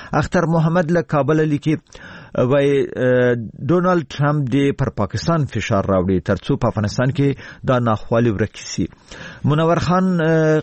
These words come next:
قهرمان له لغمانه لیکي، «زما په اند د امریکا نوی ولسمشر د افغانستان په حق کې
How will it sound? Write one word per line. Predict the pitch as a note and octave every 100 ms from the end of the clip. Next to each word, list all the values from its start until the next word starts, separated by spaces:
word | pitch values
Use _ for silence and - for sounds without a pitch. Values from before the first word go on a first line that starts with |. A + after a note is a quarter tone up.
| -
قهرمان | B2 F2+ A2+ A#2 D3 C#3 G#2 C2+
له | F#2+ A#2+ C3
لغمانه | B2+ A2 A#2 D#3 F3
لیکي، | D#3+ E3+ D#3+
«زما | A#2+ C#3 C#3
په | C#3 A2
اند | C#3 C3
د |
امریکا | A2 A2+ A#2 B2+ B2+ C3
نوی | B2 A2+ A#2
ولسمشر | G#2 G#2 - C3+ D#3+ C#3+
د |
افغانستان | A#2+ G#2 G2 - G#2+ F#2+
په |
حق | G#2+ G#2+
کې | C#3+